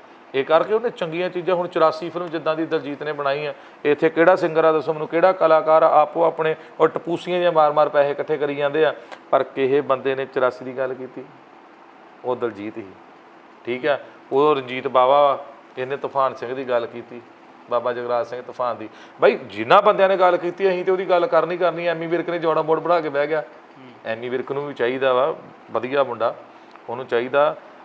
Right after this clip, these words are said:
Speaker 1: ਆਪਣੇ ਖੇਤਰ ਦੇ ਵਿੱਚ ਕੁਛ ਲੈ ਕੇ ਆ। ਜਿੱਦਾਂ ਦਲਜੀਤ ਨੇ, ਅਹ, ਲਿਆਂਦੀ ਫਿਲਮ ਹੈ ਨਾ ਚੁਰਾਸੀ,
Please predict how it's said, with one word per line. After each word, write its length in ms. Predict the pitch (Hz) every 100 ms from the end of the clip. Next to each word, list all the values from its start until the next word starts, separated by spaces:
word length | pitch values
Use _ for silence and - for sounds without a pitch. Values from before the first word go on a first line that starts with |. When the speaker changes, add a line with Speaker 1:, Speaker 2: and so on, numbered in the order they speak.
| -
Speaker 1:
ਆਪਣੇ 280 | 123 135 135
ਖੇਤਰ 400 | - 147 147 139
ਦੇ 120 | 151
ਵਿੱਚ 180 | 135 123
ਕੁਛ 160 | 120
ਲੈ 200 | 127 113
ਕੇ 180 | 104 101
ਆ। 60 | 90 - - - -
ਜਿੱਦਾਂ 260 | 110 127
ਦਲਜੀਤ 460 | 120 120 107 120 120
ਨੇ, 220 | 123 131
ਅਹ, 600 | 123 - - - 123 123
ਲਿਆਂਦੀ 380 | 117 123 120 135
ਫਿਲਮ 320 | 135 143 131
ਹੈ 40 | 131
ਨਾ 100 | 165
ਚੁਰਾਸੀ, 520 | 147 131 123 127